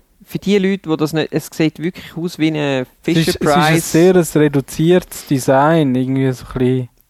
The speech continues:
Speaker 1: Wie eine Kinderspielzeugkamera
Speaker 2: Mhm.
Speaker 1: sieht sie
Speaker 2: Und
Speaker 1: aus.
Speaker 2: das Objektiv ist geil, so ein Pancake.
Speaker 1: Yes. Siebenundzwanzig
Speaker 2: Vierzig Millimeter.
Speaker 1: Millimeter. Äh, s-,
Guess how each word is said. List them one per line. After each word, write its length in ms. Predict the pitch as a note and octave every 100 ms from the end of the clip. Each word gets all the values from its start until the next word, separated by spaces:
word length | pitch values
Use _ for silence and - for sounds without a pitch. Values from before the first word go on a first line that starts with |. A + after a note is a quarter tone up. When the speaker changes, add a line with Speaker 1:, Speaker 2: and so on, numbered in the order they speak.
| _
Speaker 1:
Wie 120 | D3 D#3+
eine 120 | D#3
Kinderspielzeugkamera 1400 | - D3 D3+ D#3 D#3 - C3 C3+ - C3 - A#2 B2+ B2+
Speaker 2:
Mhm. 60 | -
Speaker 1:
sieht 260 | B2 B2+
sie 100 | -
Speaker 2:
Und 80 | C#3+
Speaker 1:
aus. 120 | C3+
Speaker 2:
das 80 | D#3+
Objektiv 420 | F3 E3+ - E3+
ist 160 | F3 -
geil, 220 | C3+ B2
so 100 | A#2+
ein 80 | B2 -
Pancake. 720 | - C#3+ E3+ - A#2 A2 - -
Speaker 1:
Yes. 760 | A2+ A#2 A2+ A#2 - - - - _ _ _ _ -
Siebenundzwanzig 640 | - D#3+ E3 D#3+ - D3+ D#3+
Speaker 2:
Vierzig 80 |
Millimeter. 340 | C#3+ A#2+ A2 A2+ - _ _
Speaker 1:
Millimeter. 140 | C3 B2+
Äh, 40 |
s-, 160 | -